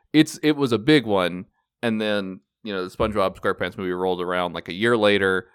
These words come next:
They took that same foundation and they built this game that roughly follows the story of the movie. At least it starts and ends at the <laughs> same place. Uh, but it expands upon some scenes, lets you go behind the,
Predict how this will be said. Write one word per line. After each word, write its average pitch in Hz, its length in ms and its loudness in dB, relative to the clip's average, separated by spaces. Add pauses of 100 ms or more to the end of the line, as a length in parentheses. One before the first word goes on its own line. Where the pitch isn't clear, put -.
(260)
They 92 300 0
took 147 300 2
that 117 180 4
same 110 260 -2
foundation 95 840 -4
and 98 460 -6
they 92 160 0
built 117 380 2
this 110 220 0
game 95 540 0
that - 220 -8 (300)
roughly 156 500 4
follows 127 480 6
the 113 100 -4
story 110 400 2
of 95 100 -2
the 95 80 -4
movie. 95 540 -2
At 110 80 -2
least 156 240 4
it 117 100 -6
starts 131 340 6
and 113 80 -4
ends 110 220 -2
at 101 100 -8
the 127 60 -10
<laughs> - 0 -
same 123 320 -2
place. 113 560 0 (580)
Uh, 104 480 2 (360)
but 120 140 2
it 117 120 0
expands 139 540 0
upon 131 340 0
some 120 220 -6
scenes, 120 580 -4
lets 107 240 -2
you 95 280 2 (540)
go 135 160 6
behind 120 680 4
the, 110 320 0